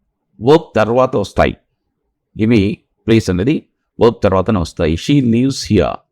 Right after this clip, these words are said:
she lives here, here అనేది ఇక్కడ. So, lives అనేది వర్బ్. Adverbs of frequency ఇది వర్బ్ కంటే ముందు వస్తాయి. I often go to the park,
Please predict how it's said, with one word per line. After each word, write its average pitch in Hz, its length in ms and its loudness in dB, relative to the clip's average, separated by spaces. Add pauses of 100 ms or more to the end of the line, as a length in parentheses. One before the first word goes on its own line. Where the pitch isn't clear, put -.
(180)
she 131 120 0 (160)
lives 113 200 0 (120)
here, 101 260 2 (580)
here 110 200 4
అనేది 131 220 -2 (140)
ఇక్కడ. 73 240 -2 (360)
So, 170 120 0 (340)
lives 101 280 -2
అనేది 85 260 -2 (200)
వర్బ్. 76 220 0 (1040)
Adverbs 135 400 2
of 135 60 -8 (140)
frequency 90 560 -4 (880)
ఇది 139 140 2 (460)
వర్బ్ 123 220 4
కంటే 101 220 -2 (320)
ముందు 110 260 2
వస్తాయి. 73 300 -4 (300)
I 123 40 0 (320)
often 131 260 -2 (220)
go 101 80 4 (140)
to 98 120 -2
the 131 60 -2 (160)
park, 76 280 0